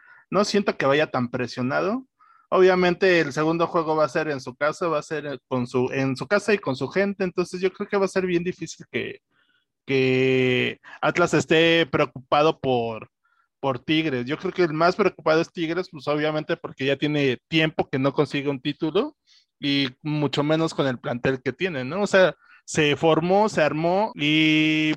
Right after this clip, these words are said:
para que nada más llegue a estas instancias de semifinales, yo creo que sería un error y sería un fracaso para Tigres el no poder,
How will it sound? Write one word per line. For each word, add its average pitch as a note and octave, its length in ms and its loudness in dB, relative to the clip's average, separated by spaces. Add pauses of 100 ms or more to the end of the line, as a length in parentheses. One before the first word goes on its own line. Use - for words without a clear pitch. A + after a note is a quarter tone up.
para D3 260 -2
que D3 400 -10
nada E3 300 0
más F3 180 -2
llegue E3+ 240 -4
a E3+ 60 -2
estas F3 300 -4
instancias D3+ 500 -6
de C3+ 100 -6
semifinales, C3+ 720 -2
yo D#3+ 120 -2
creo D3+ 220 -2
que D3 120 -2
sería C#3 340 0
un D3+ 160 0
error D3+ 460 0 (280)
y C#3+ 80 -6
sería C#3+ 260 2
un C#3+ 40 2
fracaso C#3+ 480 -4
para A#2+ 220 -4
Tigres D3 420 -6
el B2 140 -2
no B2+ 140 -4
poder, B2+ 440 2